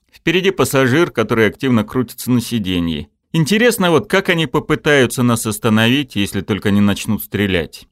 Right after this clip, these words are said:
Разве что в воздух пальнут, попытаются взять на испуг. Навигатор вёл нас через десятки перекрёстков, заставляя постоянно сбавлять скорость. Водитель пытался нас обогнать, но из-за небольших отрезков прямой дороги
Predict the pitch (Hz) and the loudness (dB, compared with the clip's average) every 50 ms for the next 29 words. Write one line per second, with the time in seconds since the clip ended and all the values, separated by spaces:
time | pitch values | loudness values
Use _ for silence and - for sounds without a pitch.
0 | _ _ _ _ _ _ _ - - - 135 117 123 135 - - - 131 120 110 | _ _ _ _ _ _ _ -2 0 2 2 2 2 0 0 0 0 0 2 2
1 | 110 120 143 170 160 131 - - - - 139 120 110 101 95 90 85 - - - | 2 4 2 2 2 0 -2 -2 -2 0 0 2 2 2 0 -2 -4 -6 -10 -16
2 | _ - 110 101 - 110 - 113 107 104 101 - - 104 92 90 101 87 - 101 | _ -10 -8 -6 -6 -6 -2 0 0 0 0 0 -4 -4 -2 0 -2 -2 -2 -2
3 | 98 95 87 - - _ 127 131 135 135 - _ _ _ _ _ _ _ _ _ | -2 -2 -2 -4 -6 _ -4 -4 -4 -6 -12 _ _ _ _ _ _ _ _ _
4 | _ _ _ _ _ _ _ _ _ 135 143 170 190 185 196 190 - 185 160 156 | _ _ _ _ _ _ _ _ _ -2 2 2 4 4 4 2 2 2 2 2
5 | 156 165 165 165 156 147 135 120 - - 131 120 123 107 104 117 120 - - 131 | 4 4 4 2 2 0 0 -2 -2 -2 0 0 0 0 0 -2 -2 0 2 0
6 | 117 - - - 104 - - 107 110 104 107 - 127 160 170 151 - - - - | 0 0 -2 -6 -6 -4 -2 -2 -2 -4 -2 -2 0 2 0 0 -2 -4 -4 -4
7 | 139 - - 98 101 104 101 - 117 107 104 107 113 110 101 - - 98 - - | -4 -4 -2 -2 -2 -2 0 0 -2 -2 0 2 2 2 0 0 -4 -8 -6 -4
8 | 107 101 107 110 110 104 98 92 92 90 90 90 90 90 92 90 - - - - | -4 -2 0 0 0 0 -2 -2 -2 -2 -2 -2 0 0 -2 -2 -4 -10 -10 -8
9 | 85 80 73 65 69 - - - - - _ _ _ _ _ _ _ - 117 139 | -6 -6 -6 -8 -12 -16 -20 -20 -20 -20 _ _ _ _ _ _ _ 0 2 2
10 | 143 160 151 143 147 - - 139 - 143 139 131 - 139 131 131 127 123 - 127 | 2 2 0 0 -2 -2 -4 -2 2 2 2 2 2 0 2 2 2 2 0 2
11 | 120 131 127 120 131 151 170 180 180 175 - - - _ _ _ _ - 104 113 | 2 2 0 0 0 0 0 0 0 -2 -4 -10 -20 _ _ _ _ -4 -2 0
12 | 120 110 110 113 117 113 120 113 107 - 135 113 - - 110 104 - 113 110 113 | 0 2 2 2 4 4 4 2 2 0 -2 -2 0 0 -2 -2 -2 0 0 0
13 | 107 - - 110 92 - - 107 104 107 104 101 95 110 120 143 160 151 135 139 | 0 0 -2 -4 -4 -2 -2 0 0 2 2 2 0 0 0 0 0 0 -2 -4
14 | 131 | -6